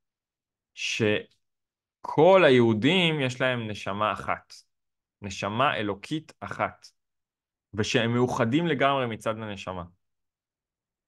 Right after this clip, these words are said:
כל נש-, כל בן אדם זה בסך הכל גילוי של אותה הנשמה הכללית. ושהסיבה היחידה שיש חוסר באהבת ישראל זה רק מצד הגופים. זאת אומרת,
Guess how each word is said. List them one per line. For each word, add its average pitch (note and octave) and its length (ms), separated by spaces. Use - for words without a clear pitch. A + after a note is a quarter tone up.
כל F3 220
נש-, E3+ 140
כל E3+ 340
בן C#3+ 160
אדם F3 260
זה D#3+ 60
בסך D3+ 240
הכל D#3+ 200
גילוי C#3+ 640
של A2+ 160
אותה C#3 240
הנשמה A#2 500
הכללית. F#2+ 420
ושהסיבה B2 840
היחידה E3+ 440
שיש D#3 320
חוסר D#3+ 360
באהבת B2+ 440
ישראל C3+ 360
זה C#3+ 120
רק D3 200
מצד B2+ 380
הגופים. A2 720
זאת - 100
אומרת, A#2 140